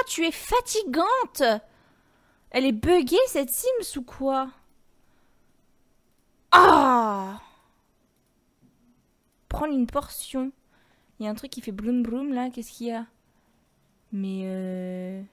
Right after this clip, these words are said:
mais fous-moi la paix, Windows, enfin, va te faire voir, quoi. Non, mais... Et toi aussi, je te dis d'aller manger. Ah, c'est bon, elle l'a fait.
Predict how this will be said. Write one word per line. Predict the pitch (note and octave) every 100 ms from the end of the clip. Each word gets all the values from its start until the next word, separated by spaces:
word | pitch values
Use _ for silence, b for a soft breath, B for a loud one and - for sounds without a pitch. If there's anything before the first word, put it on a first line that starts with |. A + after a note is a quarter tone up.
| _ _ D4+
mais | G#3 F#3+
fous-moi | - G3 F#3+
la | F3+
paix, | G#3 G4
Windows, | G#4+ F#4 E4 E4+ C#4+
enfin, | - G3+ G3 F#3+ F#3 F#3
va | F#3 F#3+
te |
faire | - F3
voir, | A3+ F#4 -
quoi. | B3 C4+ b b b b b b _ _ _
Non, | G#3 F#3+
mais... | F#3+ G3 G#3+ _ _ _ _ _ _ _ _ _
Et | C4+
toi | - F4+
aussi, | G4 D5+ D5
je |
te | A4+
dis | F4
d'aller | E4 E4 E4
manger. | E4+ E4 D#4 F#4+ F#4 C4 -
Ah, | C4
c'est | A#3+ B3
bon, | G3+ -
elle | - G3+
l'a | G3+
fait. | - F#3